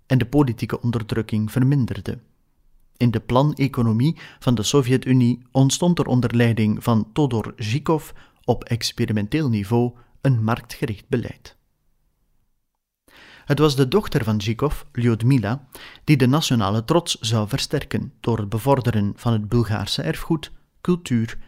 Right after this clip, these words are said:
en de Bulgaarse kunst wereldwijd. Geconfronteerd met dalende geboortecijfers onder de etnische Bulgaarse meerderheid, dwong de regering van Zhikov in negentien vierentachtig de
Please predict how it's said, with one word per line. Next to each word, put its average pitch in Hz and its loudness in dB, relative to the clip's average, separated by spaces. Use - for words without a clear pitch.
en 143 2
de 147 2
Bulgaarse 117 -2
kunst - -2
wereldwijd. 110 -6
Geconfronteerd 143 2
met 110 2
dalende 113 2
geboortecijfers 139 -2
onder 131 4
de - -2
etnische 120 -2
Bulgaarse 110 -2
meerderheid, 123 0
dwong 170 4
de 143 6
regering 113 2
van 123 2
Zhikov 131 -2
in 127 2
negentien 113 0
vierentachtig 131 -6
de 127 0